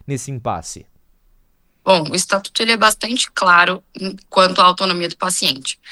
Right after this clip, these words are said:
Speaker 2: Cabe ao paciente decidir aquilo que ele gostaria e o que ele não gostaria em termos de tratamento e até de cuidados. Entretanto, não pode colocar a própria ri-, a própria vida em risco,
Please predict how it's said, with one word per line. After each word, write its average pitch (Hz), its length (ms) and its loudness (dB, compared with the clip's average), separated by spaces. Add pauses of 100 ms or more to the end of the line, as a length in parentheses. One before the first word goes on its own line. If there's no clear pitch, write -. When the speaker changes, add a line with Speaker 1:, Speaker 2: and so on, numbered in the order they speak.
(160)
Speaker 2:
Cabe 226 520 2
ao 185 160 4
paciente 165 600 -2
decidir 185 460 -2
aquilo 202 340 -4
que - 140 -6
ele 202 180 -2
gostaria 190 600 -2
e - 20 -6
o 208 80 -8
que 208 140 -8
ele 202 100 -6
não 202 180 -6
gostaria 196 420 -4
em 180 120 -6
termos 170 300 -4
de 180 80 -8
tratamento 175 720 -2 (280)
e 196 60 2
até 214 220 0
de 214 100 -4
cuidados. - 680 -4 (380)
Entretanto, 226 840 -2 (340)
não 240 280 0
pode 254 460 0 (100)
colocar 220 500 2
a 226 60 2
própria 220 400 0
ri-, 185 380 -4
a 190 160 4
própria 208 400 -2
vida 214 280 -6
em 277 100 -2
risco, 180 400 -6